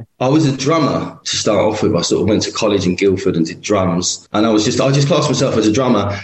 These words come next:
but I could sort of play a bit of piano because my auntie's boyfriend, years and years ago, when I was, like, five, she went out with this jazz musician, and he would sort of teach me a little bit of boogie woogie and stuff like that. So I was always, I used to look up to him and think, "Wow, you know,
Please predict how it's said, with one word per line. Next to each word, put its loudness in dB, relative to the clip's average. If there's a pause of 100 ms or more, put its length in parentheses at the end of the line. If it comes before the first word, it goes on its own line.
but -2
I 0
could 0
sort 0
of -8
play 2
a 0
bit 2
of -4
piano 2 (180)
because 0
my 2
auntie's 2
boyfriend, 0
years 4
and 2
years 2
ago, 2
when 2
I 2
was, 2
like, 0
five, 0
she 0
went 4
out 2
with -2
this -2
jazz 0 (300)
musician, 0 (300)
and 0
he 2
would 2
sort 2
of -4
teach 0
me 2
a 2
little 2
bit 2
of -2
boogie 2
woogie 2
and 2
stuff -4
like 0
that. -2
So 0
I 2
was 2
always, 2
I 0
used 2
to -2
look 2
up -2
to 2
him 2
and -4
think, -4
"Wow, -2
you -2
know, -4